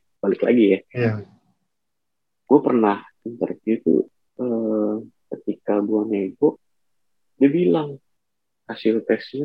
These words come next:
Speaker 1: tuh, kita udah ada range-nya nih segini."
Speaker 2: Oh.
Speaker 1: Nah, berarti kan di, eh, yang gue tafsirin, oh, berarti hasil tes menentukan juga gitu.
Speaker 2: Hmm.
Speaker 1: Level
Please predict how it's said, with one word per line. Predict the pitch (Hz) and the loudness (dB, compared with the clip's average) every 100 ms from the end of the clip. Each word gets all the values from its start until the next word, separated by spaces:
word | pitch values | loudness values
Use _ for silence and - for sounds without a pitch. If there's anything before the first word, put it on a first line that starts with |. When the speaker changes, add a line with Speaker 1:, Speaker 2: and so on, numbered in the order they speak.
| - | -2
Speaker 1:
tuh, | 175 170 - _ _ _ _ | 0 2 -2 _ _ _ _
kita | 147 | 0
udah | 151 117 110 | 2 4 4
ada | 104 | 2
range-nya | 113 127 139 - 156 | 0 -4 -6 -6 -2
nih | 151 | -2
segini." | - - 123 139 135 - _ - | -4 -4 -2 -2 -6 -10 _ -8
Speaker 2:
Oh. | 131 123 127 | -4 -2 -2
Speaker 1:
Nah, | 107 95 | -2 -2
berarti | 92 - - | -2 -4 -4
kan | 165 160 | -4 4
di, | 107 - - _ _ _ _ _ _ _ _ _ _ _ _ - | 4 4 -2 _ _ _ _ _ _ _ _ _ _ _ _ -4
eh, | 104 104 107 104 104 - _ _ _ _ - | 0 0 0 -2 -4 -8 _ _ _ _ -4
yang | 107 | -2
gue | 107 104 | 0 -2
tafsirin, | 98 95 - 123 151 - | -2 -8 -4 -2 -2 0
oh, | 120 - | -2 -2
berarti | 107 - - - _ _ _ _ - | -8 -4 -2 -4 _ _ _ _ -14
hasil | 104 104 - | -2 -2 -2
tes | - | -6
menentukan | 139 120 110 - 104 | -2 -2 -2 -4 -2
juga | 101 123 - | 0 2 2
gitu. | - 98 - - | 0 -4 -6 -8
Speaker 2:
Hmm. | 135 123 110 107 _ _ _ _ _ _ _ _ _ - | -10 -10 -14 -20 _ _ _ _ _ _ _ _ _ -10
Speaker 1:
Level | 107 - - 101 104 104 | -8 -6 0 2 4 0